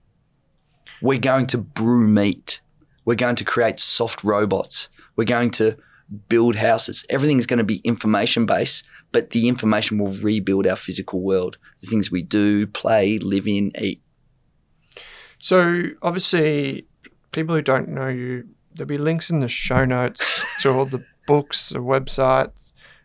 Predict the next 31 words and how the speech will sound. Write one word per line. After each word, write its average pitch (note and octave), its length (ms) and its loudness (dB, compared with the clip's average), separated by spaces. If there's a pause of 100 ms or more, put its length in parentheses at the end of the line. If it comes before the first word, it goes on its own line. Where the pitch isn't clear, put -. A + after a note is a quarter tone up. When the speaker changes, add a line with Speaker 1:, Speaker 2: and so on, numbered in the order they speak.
(140)
Speaker 2:
speech, - 560 -2 (100)
speeches, D3 920 -2 (340)
uh, B2 340 -8
ted D3+ 280 0
Talk, C#3+ 560 2
everything. D#3+ 600 -2 (1400)
Uh, C3+ 260 -4
so - 560 -2 (280)
it's, - 180 -8
like, - 180 -2
obviously C3 520 -10
a A#2+ 40 -8
treasure B2 260 -4
trove. A#2 240 0
And D3 120 2
if D3+ 160 0
you're D3 240 6
a, C3 120 2
<laughs> - 100 -18
if D#3 180 0
you're D3+ 340 6
a, - 80 0 (100)
uh, C3 340 4 (440)
like, B2+ 160 -4
a A#2+ 60 0
corporate C#3 400 4
or B2+ 40 2
something, C3 320 -2
listen C3 260 -4
to A#2+ 100 -6
this, A#2 300 -8